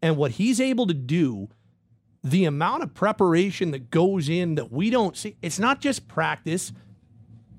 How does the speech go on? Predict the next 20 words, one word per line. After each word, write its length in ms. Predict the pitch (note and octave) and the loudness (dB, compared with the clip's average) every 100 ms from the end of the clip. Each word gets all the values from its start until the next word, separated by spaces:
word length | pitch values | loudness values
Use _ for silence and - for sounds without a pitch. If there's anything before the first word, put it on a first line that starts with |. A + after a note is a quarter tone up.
| - | -8
It's 160 | D#3 - | -8 -4
not 200 | F3+ G#3 | -4 -2
just 200 | C4 - | -4 -4
taking 340 | F#3+ G#3 A3+ | -6 -4 -6
shots 440 | - F#3 E3+ F#3 | -6 -6 -4 -6
before 380 | - E3 - F3+ | -2 -2 2 2
everybody 320 | F#3 F#3+ F#3+ | 2 0 0
else 180 | F3+ F#3+ | 2 2
gets 240 | - F#3+ E3+ | 0 -2 0
out 200 | F3 - | -2 -2
there 120 | G3 | -4
with 140 | F3+ | -4
Jason 320 | - E3 - | -8 -10 -6
LaBarbera. 560 | F#3 C#3+ B2 B2+ C#3+ F#3 _ _ _ - | -6 -4 -6 -4 -4 -6 _ _ _ -2
It's 240 | E3+ - - | -2 -2 -2
hours 360 | C3 F3 G3+ | -2 0 -2
of 120 | G3 - | -4 -8
stretching. 720 | - F3 G3 - G3 F3+ F3 _ - | -8 -4 -4 -2 -2 -2 -6 _ -2
It's 160 | F3 F3+ | 0 4
like 140 | G#3+ | 2